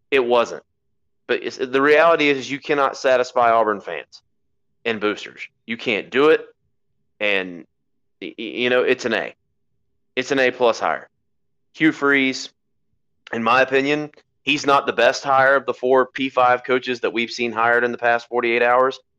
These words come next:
In my opinion, I think that's Luke Fickell to Wisconsin. But if we're just talking about this specific right here,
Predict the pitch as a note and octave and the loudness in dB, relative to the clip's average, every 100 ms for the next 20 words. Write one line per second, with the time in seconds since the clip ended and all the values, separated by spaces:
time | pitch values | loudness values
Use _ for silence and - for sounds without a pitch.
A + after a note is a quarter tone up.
0 | _ - G#2+ G#2+ A2 A2+ A2 G#2+ G#2 A2 | _ -8 -2 0 0 -2 -2 0 0 -2
1 | G#2+ G#2+ - G#2+ A2+ - A#2 A#2 A2 G#2+ | -2 -4 -2 -4 -4 -2 -2 0 -2 -4
2 | - G#2+ B2+ D#3 D#3+ _ _ _ - A2 | -2 -2 -2 -6 -10 _ _ _ -6 -2
3 | A2+ A#2+ A#2 A#2+ - A#2 A#2 A2+ A2 - | 0 0 0 -2 0 0 0 0 0 0
4 | A#2+ C3 - C3 C3+ A#2+ A#2 A#2 A#2+ A#2 | 0 -2 -2 -4 -2 -2 -2 2 2 0
5 | B2+ C3 - | 0 0 -2